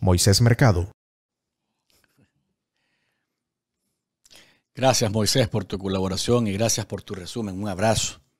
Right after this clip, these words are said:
Speaker 2: Bendiciones para vos también. Comenzamos con esto último, que es la tragedia que está sacudiendo, eh, las noticias a nivel, eh, mundial. El expresidente, el expresidente chileno, Sebastián Chi-, eh, Piñera,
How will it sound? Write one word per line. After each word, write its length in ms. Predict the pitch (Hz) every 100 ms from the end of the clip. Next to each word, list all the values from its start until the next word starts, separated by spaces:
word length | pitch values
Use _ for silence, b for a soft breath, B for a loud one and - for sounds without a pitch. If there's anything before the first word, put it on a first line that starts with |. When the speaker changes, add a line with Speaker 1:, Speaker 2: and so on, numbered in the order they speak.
| _ _ _
Speaker 2:
Bendiciones 540 | 95 92 90 117 110 98
para 180 | 90 92
vos 140 | 92
también. 380 | 95 87 92 80 _ _ _ _ _ _ _ _ _ _
Comenzamos 400 | 107 104 143 143
con 160 | - 117
esto 180 | - 123
último, 440 | 170 185 117 101
que 80 | 117
es 40 |
la 100 | 123
tragedia 400 | 113 104 131 135
que 80 | 127
está 180 | - 131
sacudiendo, 1040 | 123 - 123 143 147 135 135 127 120 107 _ _
eh, 180 | 101 101
las 260 | 101 101
noticias 760 | 107 101 139 139 - 123 107 110
a 60 |
nivel, 600 | 104 101 110 131 127 104 - _ _ _ _ _
eh, 180 | 78 -
mundial. 520 | 107 107 151 143 104
El 120 | 95
expresidente, 880 | 90 - 90 104 107 123 117 113 95
el 80 | 98
expresidente 760 | - 139 131 120 135 131 113
chileno, 600 | - 117 123 131 110 110 - _ b b b b b b b b b
Sebastián 480 | _ 110 98 - 117
Chi-, 260 | 113 127 - -
eh, 220 | 107 95
Piñera, 680 | 110 110 131 113 101 101